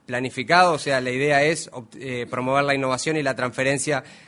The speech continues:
de tecnología al sector productivo en temas tales como la transformación química y física de la madera, otros productos derivados de la madera, la economía circular, aunque no estaría limitado exclusivamente a esto. Eh, también el, a través de Transforma Uruguay estamos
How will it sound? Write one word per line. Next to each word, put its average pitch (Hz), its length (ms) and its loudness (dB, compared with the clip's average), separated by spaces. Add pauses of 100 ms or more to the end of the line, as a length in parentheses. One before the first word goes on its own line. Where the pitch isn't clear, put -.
de 131 140 -4
tecnología 135 500 0
al 147 80 2
sector 131 320 -4
productivo 135 380 -2
en 143 80 -4
temas 143 360 -2
tales 143 260 0
como 131 200 -4
la 123 80 -4
transformación 120 560 -6
química 135 340 -4
y 117 60 -4
física 131 400 -6
de 120 80 -4
la 120 80 -4
madera, 151 500 -2 (340)
otros 151 280 -2
productos 139 400 -2
derivados 131 320 2
de 135 60 0
la 131 100 0
madera, 147 400 0
la 131 80 -2
economía 127 380 -4
circular, 143 640 -2 (280)
aunque 131 280 -6
no 131 80 -2
estaría 139 340 -2
limitado 135 380 -2
exclusivamente 135 720 -4
a 143 60 4
esto. 196 420 -2 (320)
Eh, 127 340 -6
también 170 560 0 (180)
el, 117 540 -12
a 117 100 -8
través 135 220 -4
de 139 80 -6
Transforma 135 400 -4
Uruguay 139 300 2
estamos 135 500 -2